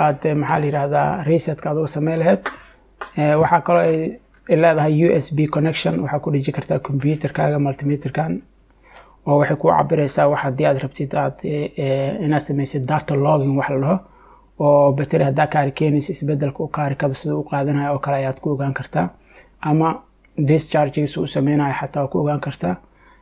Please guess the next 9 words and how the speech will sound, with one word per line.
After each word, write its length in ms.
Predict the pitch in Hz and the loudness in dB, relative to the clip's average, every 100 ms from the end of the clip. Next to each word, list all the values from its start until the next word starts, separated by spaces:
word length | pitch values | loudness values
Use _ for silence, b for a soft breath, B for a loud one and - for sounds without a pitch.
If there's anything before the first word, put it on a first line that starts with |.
| b | b
Meeshaasna 420 | 160 160 143 165 | -2 0 -2 0
waa 80 | 143 | 2
hertz 340 | 135 147 - - | 2 -2 -4 -10
percentage, 680 | 156 - 151 147 175 170 - - B - | -10 -4 -4 0 0 -2 -6 -14 B -8
kanna 260 | 143 156 | -2 0
waxa 240 | 160 - 151 | 2 2 0
uu 60 | |
ka 140 | 139 156 | 0 0
beddelaysaa 560 | 147 139 151 139 185 | 0 2 2 2 0